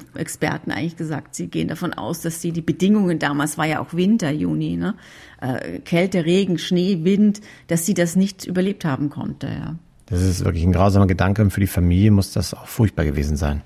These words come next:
Speaker 1: Extrem furchtbar, ja, auch dieses Nichtwissen, ja. Und das hat, denke ich, ja, was ist denn passiert? Diese Frage, denke ich, hat die Mutter lange nicht losgelassen, ja.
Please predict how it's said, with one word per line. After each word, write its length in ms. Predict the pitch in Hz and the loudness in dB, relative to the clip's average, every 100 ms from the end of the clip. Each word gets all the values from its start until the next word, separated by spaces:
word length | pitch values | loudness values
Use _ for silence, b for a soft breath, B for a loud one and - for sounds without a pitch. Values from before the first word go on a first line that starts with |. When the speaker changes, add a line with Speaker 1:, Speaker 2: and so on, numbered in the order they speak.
| - b b - - | -14 b b -20 -18
Speaker 1:
Extrem 560 | - 165 - 175 208 269 | -10 -8 -2 4 8 6
furchtbar, 420 | - 156 156 147 | 6 0 0 -2
ja, 140 | 147 - | 0 -2
auch 100 | 175 | 0
dieses 320 | 185 175 165 | 0 0 2
Nichtwissen, 680 | 185 - 180 262 - 156 143 | 0 0 2 2 2 -4 -4
ja. 240 | 92 170 | -4 -2
Und 120 | 175 - - - - - | -4 -6 -12 -20 -20 -10
das 240 | 160 165 | -8 -6
hat, 160 | 165 - | -6 -4
denke 200 | 160 160 | -4 -4
ich, 320 | - 269 240 | -10 -16 -12
ja, 200 | - 180 | -8 -4
was 220 | 226 208 - | 0 0 0
ist 180 | 220 | -2
denn 200 | 190 175 | 0 -2
passiert? 340 | 185 165 226 185 | -4 -4 -4 -2
Diese 180 | 170 170 | -2 -2
Frage, 380 | - 139 185 | -4 -4 -2
denke 200 | 180 190 | -4 -4
ich, 40 | 190 | -4
hat 120 | 170 | -2
die 60 | 180 | 0
Mutter 300 | 196 196 170 | 0 0 -2
lange 320 | - 202 190 | -2 0 2
nicht 180 | 170 170 | 0 0
losgelassen, 760 | 165 165 156 151 139 - - | -4 -4 -4 -4 -6 -6 -4
ja. 160 | 87 | -4